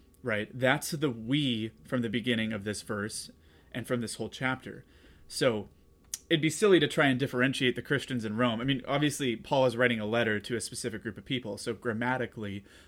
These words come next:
the "we" is, you know, me, Paul, and you, Romans. But of course, the fact that this is in our Bibles at all would indicate that we should,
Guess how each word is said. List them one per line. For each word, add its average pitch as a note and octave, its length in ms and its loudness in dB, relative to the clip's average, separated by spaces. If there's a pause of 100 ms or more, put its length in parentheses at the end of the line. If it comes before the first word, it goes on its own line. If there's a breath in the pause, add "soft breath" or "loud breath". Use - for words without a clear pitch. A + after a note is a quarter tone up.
the A#2+ 260 0
"we" G#2+ 580 0
is, A2 380 -4
you B2 100 -8
know, G2+ 120 -6
me, B2 280 2
Paul, A2+ 400 0
and G#2 220 -4
you, B2+ 160 0
Romans. G#2 480 -2
But A2+ 240 -6
of C3+ 180 -8
course, A#2 460 2 (540 loud breath)
the D#3+ 80 -2
fact D3 240 4
that D#3+ 100 -2
this C#3 160 0
is B2+ 100 -2
in B2+ 80 2
our A2+ 100 0
Bibles G#2+ 420 2
at G#2 80 -2
all G#2+ 260 2
would A2 140 -4
indicate G#2+ 460 -4
that G#2+ 120 -6
we A2+ 100 -6
should, A2 320 -6